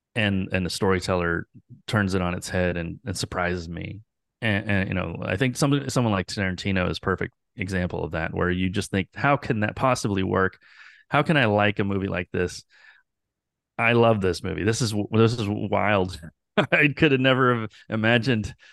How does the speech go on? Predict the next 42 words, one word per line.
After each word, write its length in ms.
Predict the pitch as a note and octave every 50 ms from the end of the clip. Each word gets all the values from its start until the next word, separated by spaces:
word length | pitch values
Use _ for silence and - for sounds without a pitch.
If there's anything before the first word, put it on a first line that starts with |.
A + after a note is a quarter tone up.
| _ _
someone 340 | - - C#3 A#2+ A#2 A#2 G#2
doing 320 | F#2+ G#2 G#2+ G#2+ G#2 G#2
this, 240 | F#2+ F#2+ F#2 - -
and 240 | A2 F#2+ F#2 F#2 F2+
they 220 | F#2 F#2 F#2 F2+ - _ - - - _ -
did 120 | A2 A2 G2
a 20 |
backflip 560 | F2 E2 G2 G2 G2+ G2+ - - G2 F2+ - -
with 140 | F#2 F2
it 120 | F#2 F2+ F2
and 120 | F#2 F#2 F2+
landed 240 | F#2 F#2+ F#2 F2
it 60 | F2 -
perfectly. 420 | G2 F2+ - - F2 - F#2 F2+
I'm 140 | F2+ F2+ F#2
like, 100 | F2+ E2+
"Wow, 380 | F2 F#2 G2+ G2 F#2 F2 E2+ E2+
that's 200 | F2+ G2+ - -
amazing." 380 | G2+ G#2 A#2 A#2 G2 F#2 F2+ F2
So 180 | - A#2 G2 - - - - - _ -
I 80 | G2 G2
always 240 | G2 G2 F#2+ F2 F#2+
like 220 | F#2 F2+ F2+ -
to, 280 | - - F2+ F2 F2 F2 - -
to, 440 | - - G2 F#2 F2+ F2 F2 E2+ - - _ _ _ _ -
to 160 | - - G#2
look 240 | F#2+ G2+ A2 A2 -
at 140 | G2+ F#2+ F#2
it 160 | F2+ - - -
as 180 | G2+ F#2+ F2+ F#2
a 80 | F2
very 280 | E2+ G2+ G2 G2+ G2 F#2+
nuanced 760 | F#2 F#2 F#2 F#2+ G2+ G#2 G2+ G2 G2 G2 G2+ G2+ - - -
and 160 | F2+ F2 E2+ F2
very 260 | F#2 F2+ F#2 F#2 F2
complex, 800 | - - - A2 G#2+ G2+ - - F#2 F2+ - - - - - - - -
uh, 260 | - - G2 G2 G2+ - -
experience, 640 | G2+ - - - G2 G2+ A#2+ D3+ F#3 F#3+ - - _ _ - - - - - - - _ - -
um, 280 | G2+ G2 F2+ F2+ F#2+
so 180 | F#2 - A#2 G2+
that, 220 | G2 F#2+ F#2 - -
you 320 | - F2+ - - G#2+ G#2